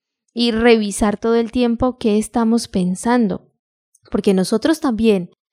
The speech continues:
así como tenemos toda la capacidad de ayudar, de hacer el bien, de ser amables, tenemos toda la capacidad de alimentar dentro de nosotros la envidia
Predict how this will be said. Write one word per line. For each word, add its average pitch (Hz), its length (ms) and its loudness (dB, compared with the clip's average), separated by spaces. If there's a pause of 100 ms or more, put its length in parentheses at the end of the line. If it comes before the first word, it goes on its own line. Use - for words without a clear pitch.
(240)
así 254 240 -4
como 330 220 -2
tenemos 220 420 2
toda 285 220 0
la 294 100 -2
capacidad 220 680 0
de 233 80 0
ayudar, 202 800 0
de 202 300 2
hacer 202 280 -2
el 196 140 -2
bien, 202 440 2
de 202 100 -2
ser 190 180 -2
amables, 208 500 2 (420)
tenemos 190 460 0
toda 254 220 0
la 294 140 0
capacidad 202 720 0
de 208 160 -2
alimentar 220 540 0
dentro 226 320 0
de 233 100 2
nosotros 196 680 0
la 190 100 4
envidia 185 680 -2